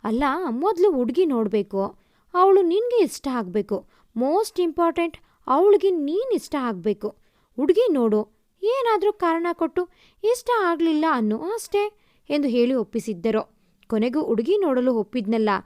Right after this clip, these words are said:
ಎಲ್ಲಿ ಮದುವೆ ಬೇಡ, ಏನೂ ಬೇಡ ಅಂತ ಸನ್ಯಾಸಿ ಆಗುತ್ತಾನೋ ಎಂದುಕೊಂಡಿದ್ದೆ ಎಂದು ಸಮಾಧಾನ ಪಟ್ಟುಕೊಂಡಿದ್ದರು ಅವನಮ್ಮ. ಒಂದಿಷ್ಟು ಹುಡುಗಿಯರ ಫೋಟೋ ನೋಡಿ ಕೊನೆಗೂ ಒಬ್ಬಳನ್ನು ಇಷ್ಟಪಟ್ಟಿದ್ದರು ಅವರು.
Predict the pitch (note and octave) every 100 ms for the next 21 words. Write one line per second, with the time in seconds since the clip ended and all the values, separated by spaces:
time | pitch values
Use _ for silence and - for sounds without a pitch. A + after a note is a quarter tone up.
0 | _ _ - A3+ B3+ A4 A#4 A#3+ G3+ C4
1 | G#4 D#4 D4 C#4+ C4 A#3 C#4 D#4+ C4 B3+
2 | B3 G#3+ A3+ A#3 - _ - F#4+ G#4+ B4
3 | G4 F#4 D#4 B3 - C4+ A#3 A3 D#4 D#4
4 | C#4 D4 C#4 C#4 G3+ - _ _ - C4+
5 | C4+ - A3+ D#4+ E4+ C#4 A#3+ A3+ - A3
6 | A3+ A3 F3+ A3+ A3 - G#3+ A3+ G#3+ G#3+
7 | A3 _ _ _ _ - F4 F#4+ A4+ A#4
8 | - A4 D#4+ D4 E4+ E4 - A#3 C4+ B3
9 | A3+ A3 G#3 _ _ A3+ A3+ C4+ F4 C#4+
10 | G3+ C#4+ C4+ C4+ A3+ - C#4 C#4 A#3+ A#3+
11 | F#3 A3 B3 - A3 G#3+